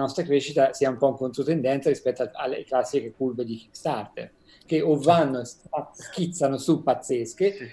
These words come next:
Speaker 1: oppure tendono subito a flosciarsi a partire dalla prima set-, alla fine della prima settimana. Noi siamo, come dire, stiamo, stiamo, stiamo salendo lenti e, e costanti, e questo mi piace.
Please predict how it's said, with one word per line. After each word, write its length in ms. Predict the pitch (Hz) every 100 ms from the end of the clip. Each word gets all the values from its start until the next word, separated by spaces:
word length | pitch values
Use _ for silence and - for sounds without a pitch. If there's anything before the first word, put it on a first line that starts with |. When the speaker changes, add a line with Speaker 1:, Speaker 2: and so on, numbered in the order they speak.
| -
Speaker 1:
oppure 340 | 269 - 208
tendono 320 | - 147 143 135
subito 380 | 160 165 175
a 40 | 127
flosciarsi 640 | - 170 - 127 127 139
a 40 |
partire 360 | - 117 - 123
dalla 180 | 120 113
prima 240 | 117 113
set-, 160 | 110 - 143
alla 140 | 120
fine 160 | - 120
della 120 | 117
prima 220 | 120 113
settimana. 580 | - - 143 143 113 - _ _ _ _
Noi 140 | 170 170
siamo, 460 | 143 135 135 - _ _
come 160 | - 143
dire, 500 | 135 123 113 - _
stiamo, 400 | _ 151 147 156
stiamo, 240 | - 151 151
stiamo 260 | - 147
salendo 380 | 127 135 160 151
lenti 600 | 139 147 151 156 180 170
e, 300 | 127 127 131
e 60 | -
costanti, 720 | 131 117 - 107 110 113 120
e 60 |
questo 220 | - 170 135
mi 100 | 113
piace. 480 | 107 92 - -